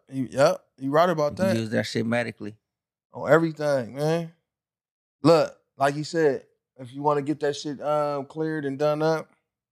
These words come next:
Speaker 1: <laughs> do that shit, though. And, and make it right, though. Look, man, we wanna thank everybody that tap in and tune in with us, man.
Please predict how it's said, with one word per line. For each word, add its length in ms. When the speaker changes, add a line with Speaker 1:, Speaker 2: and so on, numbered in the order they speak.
Speaker 1:
<laughs> 0
do 840
that 320
shit, 260
though. 280
And, 100
and 280
make 200
it 100
right, 320
though. 220
Look, 300
man, 200
we 100
wanna 240
thank 260
everybody 400
that 160
tap 260
in 100
and 120
tune 300
in 200
with 140
us, 180
man. 380